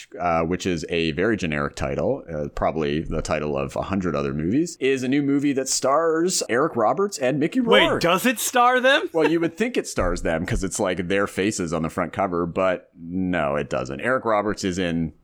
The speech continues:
Speaker 1: two scenes, I think. Mickey Rourke has a bit of a larger part. He plays, 'cause it's kinda like half a prison movie, and he plays, like, the leader of an Aryan, like, brotherhood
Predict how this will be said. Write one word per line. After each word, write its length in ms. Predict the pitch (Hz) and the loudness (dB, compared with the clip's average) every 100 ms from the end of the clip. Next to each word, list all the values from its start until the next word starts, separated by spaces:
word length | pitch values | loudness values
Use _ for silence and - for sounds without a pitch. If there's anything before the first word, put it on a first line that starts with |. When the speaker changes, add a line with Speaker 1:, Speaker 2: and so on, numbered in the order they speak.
| - | -10
Speaker 1:
two 280 | - 95 | -2 0
scenes, 520 | 117 - 123 127 135 - | 0 0 0 0 -4 -4
I 120 | 123 | -4
think. 400 | 131 127 131 - - - - | -2 -2 -4 -8 -16 -16 -6
Mickey 200 | 175 208 | -4 0
Rourke 220 | 170 143 | 0 0
has 140 | 151 107 | 0 -2
a 200 | 92 92 | -4 -6
bit 220 | - 95 113 | 0 2 2
of 140 | 127 | 2
a 80 | 131 | 0
larger 440 | 123 123 131 131 | 2 0 2 0
part. 500 | 131 - 127 135 131 | -4 -4 0 0 0
He 120 | 101 | -4
plays, 500 | - - 92 85 85 - - - - | -4 0 0 0 -2 -8 -18 -20 -6
'cause 100 | 113 | -4
it's 80 | |
kinda 220 | - 113 98 | -2 -2 0
like 160 | 90 | -2
half 260 | 90 85 - | 0 -2 -2
a 40 | |
prison 400 | - 80 78 85 | -8 -6 -4 -2
movie, 260 | 82 82 87 | -2 -2 -2
and 80 | 76 | -2
he 100 | 82 | -4
plays, 340 | - 85 78 | -2 -2 0
like, 160 | 76 - | -4 -2
the 80 | |
leader 480 | 73 73 76 76 78 | -4 -2 -2 0 0
of 100 | 76 | -2
an 120 | 71 - | -4 -4
Aryan, 680 | 73 71 76 76 73 76 73 | -2 0 0 0 -2 -2 -6
like, 280 | - 76 71 | -4 -4 -4
brotherhood 760 | 71 69 76 73 85 80 85 | -4 -2 -2 -2 -2 -2 -2